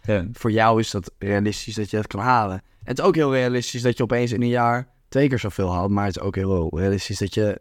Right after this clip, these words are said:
Speaker 2: nul procent
Speaker 1: Nee, precies.
Speaker 2: min
Speaker 1: Alle-, alleen op lange termijn
Speaker 2: Ja.
Speaker 1: balanceert het uit.
Speaker 2: En dat is wel iets waar we natuurlijk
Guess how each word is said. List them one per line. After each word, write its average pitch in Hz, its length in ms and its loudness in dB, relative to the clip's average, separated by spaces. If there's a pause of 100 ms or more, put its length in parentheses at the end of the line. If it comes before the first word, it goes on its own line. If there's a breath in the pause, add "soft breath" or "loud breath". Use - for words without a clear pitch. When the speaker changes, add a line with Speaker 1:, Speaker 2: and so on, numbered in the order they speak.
Speaker 2:
nul 123 320 2
procent 90 320 -6
Speaker 1:
Nee, 113 160 4
precies. 131 260 2
Speaker 2:
min 113 80 2
Speaker 1:
Alle-, 120 160 2
alleen 135 260 4
op 123 80 0
lange 127 240 6
termijn 113 460 4
Speaker 2:
Ja. 110 280 -4
Speaker 1:
balanceert 107 520 0
het 95 140 -4
uit. 92 280 0
Speaker 2:
En 123 140 -2
dat 160 140 2
is 151 60 -8
wel 151 160 2
iets 139 180 -2
waar 131 160 4
we 127 60 2
natuurlijk 110 340 -2